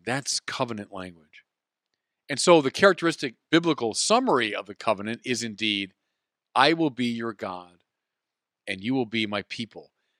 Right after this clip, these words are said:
Not an exchange of goods and services, but an exchange of life, an exchange of persons. Notice, please, how the covenants in the Old Testament are typically sealed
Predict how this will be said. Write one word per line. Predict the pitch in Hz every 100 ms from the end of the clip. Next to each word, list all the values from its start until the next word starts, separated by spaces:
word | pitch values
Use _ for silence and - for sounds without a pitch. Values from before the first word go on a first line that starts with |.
| _
Not | 139 160
an |
exchange | 151 - 156 139
of | 120 101
goods | 131 131 113
and | 104
services, | - 156 156 139 - 92
but | - 104
an |
exchange | 104 - - 135 127 120
of | 107 95
life, | 98 101 123 107 - - - _ _ _ _ _ _ -
an |
exchange | 101 - - 113 104
of | 101 -
persons. | - 123 110 90 73 - - _ _ _ _ _ _ _ _ _ _ _ _ _ _ _ _ _ _ _ _ _ _ _ _ _ -
Notice, | 196 220
please, | - 170 160 -
how | 151
the | 139
covenants | - - 208 196 135 98 95 - - -
in | 123
the | 113
Old | 117 113
Testament | - 110 - 101 92 _ _ _ _ _ _ _ _ _ _ _ _ _ _ _
are | 127
typically | - 214 202 175 156 135 123 - _ _ -
sealed | - - 180 180 165 139 123